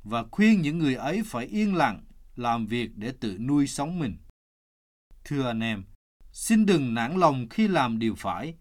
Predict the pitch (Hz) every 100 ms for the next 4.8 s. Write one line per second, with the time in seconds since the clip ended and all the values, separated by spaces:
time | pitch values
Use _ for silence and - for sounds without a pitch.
0 | - - - _ _ - - 127 165 214
1 | 220 240 220 156 139 127 123 - 220 214
2 | 226 220 170 127 135 180 147 131 117 220
3 | 220 196 190 - 208 208 190 120 92 -
4 | 147 143 - 165 151 127 92